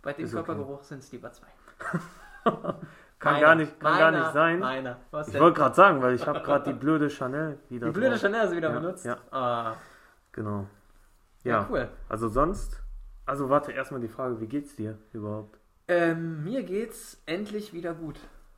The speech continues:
Speaker 1: Ich hatte ja, äh, eine sehr, sehr lange Zeit, ähm, Husten. Also ich war erkältet vor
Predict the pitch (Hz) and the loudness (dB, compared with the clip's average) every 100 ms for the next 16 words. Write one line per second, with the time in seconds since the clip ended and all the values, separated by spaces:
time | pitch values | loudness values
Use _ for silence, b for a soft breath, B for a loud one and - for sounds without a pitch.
0 | _ 139 - 160 170 151 147 147 147 151 | _ -14 -6 -4 -2 -4 -2 -2 -4 -6
1 | 135 131 131 131 123 139 147 139 135 135 | -8 -6 -8 -10 -6 -4 -2 -4 -6 -10
2 | 131 139 127 135 135 - - - 120 120 | -10 -8 -6 -6 -10 -20 -20 -14 -10 -10
3 | 120 117 120 _ _ _ _ _ _ _ | -12 -16 -18 _ _ _ _ _ _ _
4 | - 214 - 226 254 - _ _ _ 135 | -12 -10 -10 -10 -12 -12 _ _ _ -16
5 | 135 131 127 - - 175 214 214 208 208 | -12 -6 -4 -4 -4 -2 -2 -2 -4 -10
6 | 165 165 165 165 170 | -8 -6 -4 -4 -8